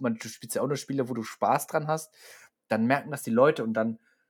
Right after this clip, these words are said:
feiern sie dich und dann machen sie Clips und dann finden sie das lustig und dann schenken sie dir ein Follow und dann schenken sie dir vielleicht irgendwann auch mal einen Sub. Ähm, weil sie dann merken, ey, der Junge hat Spaß daran, der ist vielleicht nicht ganz sauber im Kopf, ähm, aber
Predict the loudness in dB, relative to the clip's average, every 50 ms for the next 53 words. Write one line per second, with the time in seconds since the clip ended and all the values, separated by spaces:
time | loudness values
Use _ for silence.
0 | _ _ _ -10 -4 0 2 2 2 2 0 -2 -4 -4 -4 -4 -4 -6 -6 -4
1 | -2 -2 0 0 0 -2 -2 -4 -4 -6 -6 -6 -6 -6 -6 -6 -8 -10 -8 -6
2 | -2 -2 -2 0 -2 -4 -4 -4 -4 -6 -6 -6 -6 -6 -4 -4 -4 -4 -2 -2
3 | -2 -2 -2 -4 -8 -10 -10 -8 -8 -8 -8 -6 -6 -6 -6 -8 -10 -8 -6 -6
4 | -6 -6 -8 -6 -4 -2 -2 -2 -4 -6 -8 -4 -2 -2 -2 -2 -6 -8 -8 -6
5 | -6 -6 -6 -4 -4 -2 -2 -2 -4 -4 -6 -8 -8 -6 -6 -6 -6 -6 _ _
6 | _ _ _ _ _ _ _ _ _ _ _ -2 0 0 0 -2 -4 -10 -14 -18
7 | _ _ _ _ -4 -2 -2 0 2 2 2 4 4 6 6 6 4 4 0 -6
8 | -6 -8 -8 -12 _ 2 4 6 6 6 6 4 4 2 2 0 0 -2 -2 2
9 | 2 2 2 2 0 2 2 2 2 4 2 0 0 0 -4 -6 -4 -2 -2 -2
10 | -2 -6 -8 -4 -2 -2 0 2 4 4 6 6 6 6 4 4 2 2 2 2
11 | 0 -4 -20 _ _ _ _ _ _ _ _ _ _ _ _ 0 4 6 6 6
12 | 6 4 0 -4 -6 -8 -12 _ _ _ _ _ _ _ _ _ _ _ _ _
13 | _ _ _ _ 4 6 6 8 8 8 6 4 2 -2